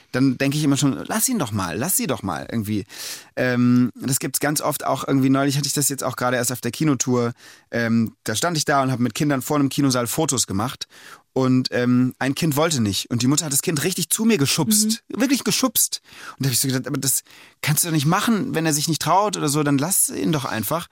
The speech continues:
Speaker 1: Und dann hab ich ihr auch gesagt, „Hör mal, ich hab keine Lust, Fotos zu machen, wenn du das Kind hier hinzwingst.“
Speaker 2: Ja.
Speaker 1: Und ich verstehe diese, diese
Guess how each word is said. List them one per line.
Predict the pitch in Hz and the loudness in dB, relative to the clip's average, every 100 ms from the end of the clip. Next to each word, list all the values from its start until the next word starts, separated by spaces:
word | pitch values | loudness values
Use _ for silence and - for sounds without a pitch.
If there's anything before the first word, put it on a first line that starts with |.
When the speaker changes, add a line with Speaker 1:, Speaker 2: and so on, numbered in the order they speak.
| - - - | -18 -20 -8
Speaker 1:
Und | 127 | -2
dann | 123 | -2
hab | 151 | -2
ich | 165 | 0
ihr | 104 | 0
auch | 135 | 0
gesagt, | 147 180 | -2 0
„Hör | 165 | 0
mal, | 160 | 0
ich | 139 | 0
hab | 147 | -2
keine | - 143 | 0 2
Lust, | 160 - | 2 0
Fotos | 160 135 | -2 0
zu | - 123 | 0 0
machen, | 113 135 | 2 2
wenn | 127 | 4
du | 127 | 2
das | - | 0
Kind | 151 | 0
hier | 131 | 2
hinzwingst.“ | 147 277 - 104 98 - 220 | 2 2 -2 -2 -2 0 0
Speaker 2:
Ja. | 214 208 202 - | 0 0 -2 -2
Speaker 1:
Und | 135 - _ _ _ _ | -2 -2 _ _ _ _
ich | 135 | -4
verstehe | - 139 160 202 208 127 - _ - | -2 0 2 2 2 0 -6 _ 0
diese, | 139 120 123 120 120 - _ - | 2 4 2 0 -2 -8 _ -12
diese | 127 135 113 117 113 | -2 0 2 2 0